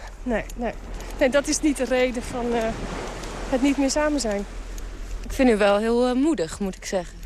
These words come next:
Speaker 1: Dank je.
Speaker 2: Ja.
Speaker 1: <laughs> En waarom vind je dat?
Speaker 2: Nou, eh, alles, eh, in uw leven staat zo'n beetje op de helling. Hè?
Speaker 1: Ja.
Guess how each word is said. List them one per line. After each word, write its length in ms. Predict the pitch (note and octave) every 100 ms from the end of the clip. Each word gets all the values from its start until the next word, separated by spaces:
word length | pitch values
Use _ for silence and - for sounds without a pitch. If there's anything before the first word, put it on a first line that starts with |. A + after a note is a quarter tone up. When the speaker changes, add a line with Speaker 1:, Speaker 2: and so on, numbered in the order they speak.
| -
Speaker 1:
Dank 320 | - A3+ G3 B3+
je. 460 | A#4+ F#4 A#3 B3+ E4
Speaker 2:
Ja. 120 | C#4
Speaker 1:
<laughs> 220 | C#4 C4 - - - - - - - -
En 180 | C4+ C4+
waarom 340 | C4 B3 B3+ F4 - -
vind 200 | D#4 D4
je 60 |
dat? 100 | D#4+ G#4+ -
Speaker 2:
Nou, 380 | F4+ C#4 A3 A3+
eh, 180 | A#3 G3+
alles, 420 | C4 C#4+ A#3+ -
eh, 200 | A#3+ G#3+
in 80 | -
uw 80 | A#3
leven 340 | A#3 A3+ A3
staat 260 | A3 A#3+ A3
zo'n 180 | - A3+
beetje 360 | A3 G#3+ -
op 120 | G3+ -
de 80 |
helling. 320 | G#3+ G#3 A#3+ G#4 A#4 - - - -
Hè? 120 | C4 F#4 B4 - - B3
Speaker 1:
Ja. 180 | G3+